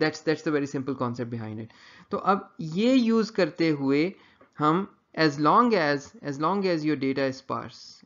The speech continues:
as long as this is true, अगर डेटा स्पार्स है तो उस केस में ये लोकेलिटी सेंसिटिव हैशिंग आपको एग्जैक्ट आंसर्स देगी और आपको सारे के सारे नेबर्स देखने की ज़रूरत नहीं पड़ेगी, ठीक है। So hopefully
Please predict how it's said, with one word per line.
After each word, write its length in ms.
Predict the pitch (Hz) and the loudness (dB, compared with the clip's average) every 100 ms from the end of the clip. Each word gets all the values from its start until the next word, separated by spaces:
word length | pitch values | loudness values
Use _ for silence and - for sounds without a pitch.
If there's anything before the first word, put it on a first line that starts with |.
| - | -16
as 120 | 135 | -10
long 260 | 139 143 143 | -6 -4 -4
as 140 | 135 | -4
this 200 | 131 123 | -6 -8
is 120 | 117 | -12
true, 180 | - - - _ _ _ _ _ - | -14 -18 -20 _ _ _ _ _ -10
अगर 280 | 151 202 226 | -2 0 2
डेटा 280 | 185 185 | 2 2
स्पार्स 500 | 180 - 143 139 120 | -2 0 2 2 0
है 120 | 113 - _ _ _ _ _ - | -12 -14 _ _ _ _ _ -10
तो 60 | |
उस 280 | 190 226 240 | -6 -4 -4
केस 340 | 233 214 202 196 | 0 0 0 -2
में 300 | 180 180 151 | -4 -4 -2
ये 120 | 160 | -2
लोकेलिटी 460 | 156 160 156 160 | -2 -2 -4 -4
सेंसिटिव 440 | 170 165 151 160 151 | -6 -6 -8 -8 -8
हैशिंग 480 | 143 135 147 139 139 - | -8 -8 -8 -10 -10 -8
आपको 400 | 139 139 - 147 | -6 -6 -6 -6
एग्जैक्ट 520 | - 143 131 196 208 | -6 -10 -4 -4 -4
आंसर्स 340 | 208 185 175 175 | -4 -4 -4 -6
देगी 380 | 156 147 143 151 | -2 -2 0 0
और 140 | 147 | 0
आपको 260 | 143 - 151 | -2 -6 -10
सारे 320 | - 143 147 | -6 -4 -4
के 80 | 147 | -6
सारे 300 | 143 135 135 | -8 -4 -4
नेबर्स 340 | 131 123 127 | -4 -6 -6
देखने 360 | 120 120 123 120 | -6 -8 -8 -10
की 120 | 127 | -8
ज़रूरत 360 | 117 113 147 - 196 | -8 -8 -10 -12 -10
नहीं 340 | 117 113 113 | -8 -6 -6
पड़ेगी, 640 | 113 110 107 113 113 110 104 _ _ _ - | -6 -6 -6 -8 -10 -12 -14 _ _ _ -14
ठीक 180 | 170 190 | -8 -8
है। 80 | 175 - - - - | -8 -14 -20 -8 2
So 120 | 165 | 6
hopefully 400 | 185 185 220 | 6 4 0